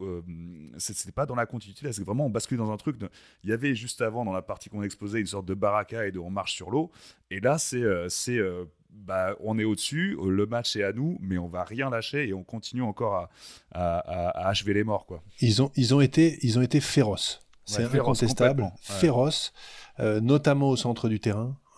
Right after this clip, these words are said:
Speaker 2: Euh, donc, euh, la paire de centres sur ce match-là, c'est Richard Dourte, Émile Ntamak, hein, le, le père de, du Romain Ntamak qui fait nos,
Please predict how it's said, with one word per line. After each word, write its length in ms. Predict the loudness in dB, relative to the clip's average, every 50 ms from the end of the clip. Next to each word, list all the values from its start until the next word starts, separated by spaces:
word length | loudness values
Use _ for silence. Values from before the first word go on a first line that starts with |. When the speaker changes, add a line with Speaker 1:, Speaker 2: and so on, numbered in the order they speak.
| -10 -8
Speaker 2:
Euh, 380 | -6 -4 -2 -2 -2 -4 -2
donc, 320 | -2 -2 -4 -4 -4 -2 -2
euh, 180 | 0 0 -2 -4 -8 -14 -16 -16 -16 -16 -16 -8 -4
la 140 | -2 -2 0
paire 180 | 2 2 2
de 100 | 4 2
centres 300 | 2 2 2 0 0 -2
sur 180 | -4 -6 -6 -4
ce 140 | -2 -2 -2
match-là, 380 | 0 0 -2 0 0 0 2
c'est 160 | 2 0 -2
Richard 360 | -2 0 -2 0 0 0 0 0
Dourte, 360 | 2 2 2 0 0 -4 -4
Émile 420 | -2 0 2 4 4 4 4 2
Ntamak, 460 | 2 2 2 2 4 4 2 2 0
hein, 80 | 0 0
le, 160 | 2 2 2
le 200 | 2 2 0 0
père 240 | 0 0 2 2 2
de, 200 | 4 2 2 2
du 100 | 0 -2
Romain 320 | -2 -2 0 2 2 2
Ntamak 380 | 0 0 0 0 2 0 0 -2
qui 120 | -6 -12
fait 180 | -12 -8 -6 -4
nos, 220 | -4 -2 -4 -6